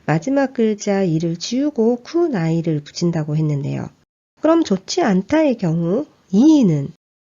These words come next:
이쿠나이가 되어야 하는데 이쿠나이는 사용할 수가 없습니다. 왜냐하면 이는 어미의 모양을 바꿀 수가 없습니다. 좋다는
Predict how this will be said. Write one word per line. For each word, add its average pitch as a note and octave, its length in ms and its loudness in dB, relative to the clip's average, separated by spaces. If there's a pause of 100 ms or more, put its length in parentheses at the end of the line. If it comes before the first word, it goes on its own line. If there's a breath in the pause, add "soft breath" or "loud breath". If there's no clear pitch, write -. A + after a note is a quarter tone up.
(240)
이쿠나이가 F#3 1200 0
되어야 D3+ 380 0
하는데 D3+ 580 -4 (300 soft breath)
이쿠나이는 E3 840 0 (240)
사용할 F#3+ 420 -2
수가 A#3 380 -4
없습니다. E3 640 -6 (420)
왜냐하면 G#3+ 680 2 (320 loud breath)
이는 F#3 580 4 (380)
어미의 G#3+ 400 2
모양을 D#3+ 400 0
바꿀 E3 320 -6
수가 G3+ 420 -8
없습니다. E3 880 -4 (1120)
좋다는 C#4+ 640 0